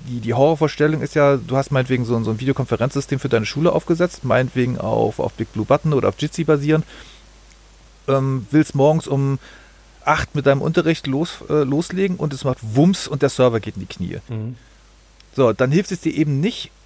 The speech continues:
Speaker 1: ähm, wenn da irgend so ein, so ein engagierter, äh, äh, Mensch aus dem Schulumfeld gesagt hat, „Ich setz euch mal einen Jitsi-Server auf“, sondern brauchst du einen, der innerhalb der nächsten zehn Minuten lossprintet und dafür sorgt, dass dieser Server wieder läuft.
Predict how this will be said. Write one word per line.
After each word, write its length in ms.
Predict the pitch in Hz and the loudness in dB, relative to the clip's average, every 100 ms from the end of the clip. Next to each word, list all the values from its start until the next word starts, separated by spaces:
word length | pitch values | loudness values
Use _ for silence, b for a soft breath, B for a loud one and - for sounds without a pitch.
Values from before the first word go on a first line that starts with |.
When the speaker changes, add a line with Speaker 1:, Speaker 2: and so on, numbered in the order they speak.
| - | -8
Speaker 1:
ähm, 420 | 151 156 165 160 147 127 | -2 0 0 0 -4 0
wenn 280 | 151 175 165 | 2 4 2
da 340 | 160 156 147 | 4 4 2
irgend 360 | - 165 180 170 | 2 2 4 2
so 160 | 160 156 | 0 0
ein, 100 | 147 | 0
so 100 | 143 | -2
ein 120 | 139 | -2
engagierter, 1120 | 139 147 143 127 156 165 151 143 139 139 131 | -4 0 0 0 -2 0 2 4 4 4 4
äh, 360 | 135 131 127 123 | 2 2 2 0
äh, 600 | 113 104 120 123 120 110 - - - - - | -4 -6 -6 -4 -6 -8 -12 -18 -20 -14 -4
Mensch 560 | 139 131 175 - - - | -2 0 0 0 -4 -6
aus 320 | - 147 - | -4 -2 -4
dem 140 | - 139 | -4 -4
Schulumfeld 680 | - 175 196 175 - 165 160 | -2 -2 0 0 4 4 4
gesagt 240 | 131 143 | 0 0
hat, 100 | 135 | -2
„Ich 140 | - 135 | -4 -2
setz 180 | 156 | -2
euch 120 | - 135 | 0 -2
mal 100 | 123 | -2
einen 80 | |
Jitsi-Server 540 | 120 208 151 120 117 - | -2 -4 0 2 2 2
auf“, 140 | 139 | 2
sondern 260 | - 156 143 | 2 2 0
brauchst 340 | - 120 - | -2 -4 -2
du 60 | - | -4
einen, 240 | 131 175 B B B | 0 -2 B B B
der 100 | - | -2
innerhalb 260 | - 190 185 | 2 2 2
der 100 | 160 | 2
nächsten 280 | 147 190 175 | 0 -2 -4
zehn 180 | - 170 | 0 0
Minuten 400 | 151 185 - 139 | 0 -2 -2 0
lossprintet 720 | 135 226 - - 143 165 127 | 2 0 -2 -2 -2 -2 0
und 60 | |
dafür 220 | 127 135 131 | 0 0 0
sorgt, 240 | 139 - | 0 0
dass 100 | 143 | -6
dieser 180 | - 131 | -2 -2
Server 340 | - 208 175 | 4 4 4
wieder 180 | 110 98 | 2 0
läuft. 340 | 87 - - | 0 -2 -6